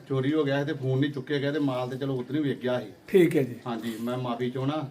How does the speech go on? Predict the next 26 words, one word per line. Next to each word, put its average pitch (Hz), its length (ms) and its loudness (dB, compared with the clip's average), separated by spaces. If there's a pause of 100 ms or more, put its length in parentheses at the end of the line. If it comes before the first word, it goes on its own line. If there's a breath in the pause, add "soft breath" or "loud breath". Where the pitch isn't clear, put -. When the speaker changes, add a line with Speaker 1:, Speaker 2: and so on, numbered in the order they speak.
(120)
Speaker 2:
ਠੀਕ 160 280 4
ਹੈ, 127 140 -2
Speaker 1:
ਚਲੋ - 20 -8
Speaker 2:
ਚਲੋ 156 180 2
Speaker 1:
ਫੋਨ - 20 4
Speaker 2:
ਸ਼ੁਕਰੀਆ। 127 380 -2
Speaker 1:
ਆਏ 120 80 -2
ਤੀ 131 140 -6
ਮੇਰੇ 123 240 -2
ਵੀਰ 120 260 -2
ਜਿਹੜੇ 127 180 0
ਰਹਿ 120 160 -2
ਗਏ 135 160 -2
ਆ, 139 100 -2
ਫੋਨ 117 260 -4
ਕਰਨ 117 300 -4
ਆਪਾਂ 120 240 -6
ਆਏ 113 80 -4
ਤੀ, 123 140 -8
ਦੇਵਾਂਗੇ 123 360 -4
ਮਾਲ 107 260 -4
ਉਹਨਾਂ 107 220 -10
ਨੂੰ। 98 140 -12
Speaker 2:
ਠੀਕ 170 240 8
ਹੈ 139 60 4
ਜੀ। 120 120 -4